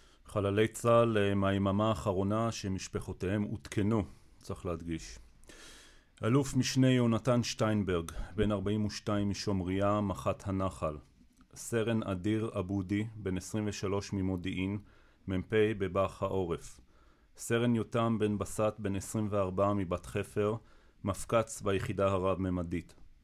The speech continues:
סמל ראשון אופיר ציוני, בן עשרים ואחת מיוקנעם עילית,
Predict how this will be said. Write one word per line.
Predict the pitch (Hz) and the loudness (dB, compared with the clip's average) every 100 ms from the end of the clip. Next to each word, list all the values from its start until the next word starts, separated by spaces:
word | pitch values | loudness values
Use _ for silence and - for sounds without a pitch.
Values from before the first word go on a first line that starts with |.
| _ _ - | _ _ -12
סמל | - 101 107 | -4 0 2
ראשון | 110 107 - 110 117 | 0 -2 0 0 0
אופיר | - - 117 110 | -4 -2 -2 -2
ציוני, | - 107 104 101 95 | -4 0 2 2 2
בן | 92 92 | 0 -2
עשרים | - 110 104 | -2 -4 0
ואחת | 98 - 101 101 104 | 0 0 0 2 0
מיוקנעם | 95 92 104 98 104 101 | -2 -2 -2 0 2 0
עילית, | 92 95 - | 0 -4 -6